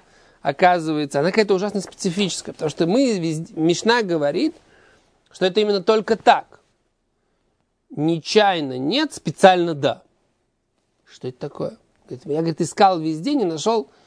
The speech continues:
нигде, как объяснить Раби Мейра. Потому что, по идее, по Раби Мейру, говорит Рав, должно быть, вс-,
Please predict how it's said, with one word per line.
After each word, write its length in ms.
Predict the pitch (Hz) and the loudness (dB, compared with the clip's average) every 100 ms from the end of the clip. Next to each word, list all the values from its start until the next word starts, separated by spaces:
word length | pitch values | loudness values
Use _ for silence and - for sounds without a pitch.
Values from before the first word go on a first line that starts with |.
| _ _ | _ _
нигде, 320 | 156 156 190 | -4 0 -2
как 160 | 180 170 | -2 -4
объяснить 360 | 160 151 165 | -2 -2 -2
Раби 180 | 156 160 | 0 -2
Мейра. 200 | 165 - | -2 -4
Потому 180 | 208 139 | -12 -14
что, 120 | - | -8
по 160 | - 170 | 0 0
идее, 360 | 151 202 311 | 2 -2 -2
по 140 | 220 185 | 0 0
Раби 200 | 175 170 | 0 -2
Мейру, 300 | 190 285 226 | -4 0 0
говорит 240 | 175 160 | 0 -2
Рав, 240 | 160 160 196 _ _ _ | 0 0 -2 _ _ _
должно 320 | 143 139 196 | -6 -2 0
быть, 160 | 214 196 | 0 -4
вс-, 300 | - - | -10 -12